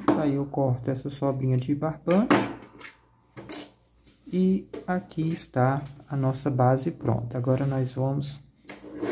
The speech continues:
fazer a união aqui. Vamos precisar agora de trabalhar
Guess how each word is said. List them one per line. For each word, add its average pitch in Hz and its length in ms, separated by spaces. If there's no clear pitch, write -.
fazer 127 360
a 139 80
união 147 600
aqui. 151 280
Vamos 175 320
precisar 123 680
agora 120 340
de 143 100
trabalhar 123 540